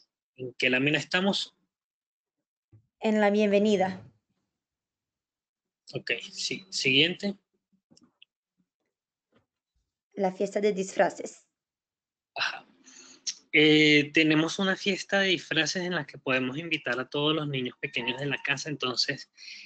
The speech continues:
Speaker 1: eh, vamos a chequear las redes de Environment for America y del Día Mundial para ver cuáles son los requisitos que tenemos para que puedan enviar unas fotos desde su casa con sus muchachos y sus jóvenes haciendo sus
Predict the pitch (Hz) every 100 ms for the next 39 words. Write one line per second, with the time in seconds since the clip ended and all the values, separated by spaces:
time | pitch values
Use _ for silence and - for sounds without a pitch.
0 | - _ - 143 143 135 123 135 139 139
1 | 160 165 - - - 156 156 151 139 -
2 | 143 139 127 139 143 160 160 165 151 -
3 | - 139 135 131 127 120 - _ _ 131
4 | 131 127 143 156 - 139 127 143 156 156
5 | 139 127 127 139 151 139 131 143 139 127
6 | - 139 139 156 156 156 151 - - 143
7 | 165 - 160 135 127 127 151 147 - _
8 | _ - - - _ - 131 127 123 -
9 | 123 120 - 123 135 143 120 123 139 -
10 | 139 147 147 147 135 127 127 127 156 -
11 | 147 131 127 - - - 123 127 120 -
12 | 135 139 156 151 - 135 - - 113 135
13 | 139 147 165 156 139 131 127 120 127 -